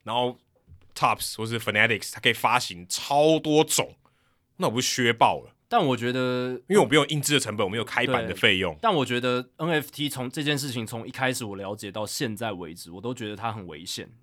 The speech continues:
Speaker 2: 就是它很有可能会面临泡沫化或者是一些问题，
Speaker 1: 哦。
Speaker 2: 就是因为我觉得棒球卡收藏这件事情很大的价值在于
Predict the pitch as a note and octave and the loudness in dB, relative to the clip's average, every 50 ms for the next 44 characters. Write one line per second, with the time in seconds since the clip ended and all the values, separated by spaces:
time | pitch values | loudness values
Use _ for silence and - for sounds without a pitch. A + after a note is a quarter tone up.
0 | _ _ A2+ A2 A2+ B2 A#2+ G#2 - A#2+ A#2 A#2 A#2 A2+ _ _ _ _ _ _ | _ _ -18 -12 -10 -10 -10 -6 -2 -2 0 -2 -2 -4 _ _ _ _ _ _
1 | _ _ _ _ - B2+ B2+ C3+ C3 C#3 B2 G2+ F#2+ F#2+ G2+ F#2+ - _ _ _ | _ _ _ _ -8 -4 -4 -4 -4 -4 -6 -8 -8 -10 -12 -14 -16 _ _ _
2 | - - _ _ _ _ _ _ _ _ C3+ C3 C#3 C#3+ B2+ A2+ G#2 G2+ - C#3 | -20 -20 _ _ _ _ _ _ _ _ -2 0 0 2 0 0 -2 -4 -4 -4
3 | B2 A2+ A#2 A#2 G#2 F#2+ A#2 G#2+ G2 A2+ A#2 A2 G2+ F#2+ F2+ F#2+ F#2 F#2+ F#2+ F#2 | -4 -4 -4 -4 -4 -4 -4 -4 -4 -4 -6 -8 -8 -10 -8 -6 -4 -2 0 0
4 | F2+ F2+ F2 - A2+ A#2+ A#2 G#2+ F#2+ - G#2 F#2+ A2+ D#3+ F3+ G3+ F#3+ F3+ - _ | 0 -2 -2 -2 -4 -4 -6 -6 -8 -12 -12 -10 -6 -4 -2 -2 -2 -2 -4 _
5 | _ _ _ _ _ _ G#3 G#3+ G#3+ A3+ A3 A3+ G#3 D3 A2 - - _ _ _ | _ _ _ _ _ _ -4 -2 0 4 6 6 6 6 4 0 -6 _ _ _
6 | _ _ _ _ _ - C#3+ C3 F3+ G#3+ - C4 A#3 F#3 - D3 D#3+ F3 - D#3+ | _ _ _ _ _ -6 -4 -2 -2 0 2 2 2 2 2 0 0 2 2 4
7 | A#2+ A2 G2+ F#2+ E2 - - _ _ - - - G#3+ G3+ A#3+ B3 D3+ C#3+ A#2 A#2 | 4 4 2 0 -4 -12 -16 _ _ -4 2 4 4 4 4 2 0 -2 -2 -2
8 | A#2+ C3 C3 C3 B2+ - C3+ A2+ A#2 A2 G2 - - A#2+ G2+ G2+ - D#3 C#3+ A#2+ | -2 -2 -2 -2 -4 -4 -6 -6 -8 -8 -8 -10 -10 -10 -8 -2 2 2 2 2
9 | A2 G#2+ C#3+ B2 A2+ G#2 G2+ G2 G2 A#2+ A2+ G#2 G2 F#2+ F#2+ F#2 | 0 0 0 2 2 0 -4 -6 -6 -4 -4 -4 -4 -8 -10 -12